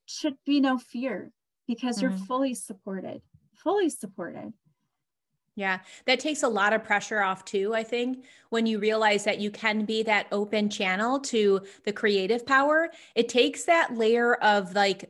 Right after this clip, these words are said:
Speaker 2: the me, myself, and I away because you're just like, "I just have to show up and be willing."
Speaker 1: Uh-huh,
Speaker 2: And then that
Speaker 1: exactly.
Speaker 2: creative power is gonna come through me.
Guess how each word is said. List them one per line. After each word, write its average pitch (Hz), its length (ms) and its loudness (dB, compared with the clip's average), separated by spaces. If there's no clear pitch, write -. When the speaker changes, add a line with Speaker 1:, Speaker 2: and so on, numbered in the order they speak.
Speaker 2:
the 202 100 -4
me, 202 160 -2
myself, 220 480 0
and 202 160 -4
I 240 220 2
away 185 400 0
because 190 340 -6
you're 214 100 -2
just 208 220 -6
like, 208 180 -2
"I 233 120 0
just 349 300 -10
have 302 160 -2
to 254 60 -10
show 240 240 -4
up 240 140 -2
and 214 140 -2
be 196 100 -4
willing." 180 480 -6
Speaker 1:
Uh-huh, 247 340 -10
Speaker 2:
And 220 180 0
then 240 100 2
that 294 140 6
Speaker 1:
exactly. 320 100 0
Speaker 2:
creative 302 280 2
power 254 300 0
is 226 120 -2
gonna 226 200 -2
come 220 200 -2
through 226 260 -4
me. 180 280 -8